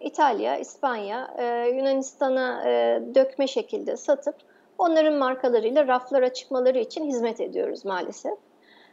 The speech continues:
E, hepimizin yöntemleri birbirine benziyor. E, biraz bilimsellikten uzak, atadan gördüğümüz gibi, e, yüzyıllardır yaptığımız gibi devam ediyoruz.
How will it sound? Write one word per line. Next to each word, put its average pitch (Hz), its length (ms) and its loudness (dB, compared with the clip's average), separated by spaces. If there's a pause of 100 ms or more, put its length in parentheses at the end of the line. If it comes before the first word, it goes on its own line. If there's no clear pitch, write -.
(140)
E, 247 480 6
hepimizin 311 600 4
yöntemleri 262 960 4
birbirine 247 640 2
benziyor. 190 560 0 (440)
E, 226 540 4
biraz 294 360 4
bilimsellikten 233 960 0
uzak, 240 480 0
atadan 277 440 2
gördüğümüz 262 720 2
gibi, 214 380 0 (300)
e, 240 100 2
yüzyıllardır 269 920 2
yaptığımız 240 720 -2
gibi 208 240 -8
devam 185 340 -2
ediyoruz. 185 440 -4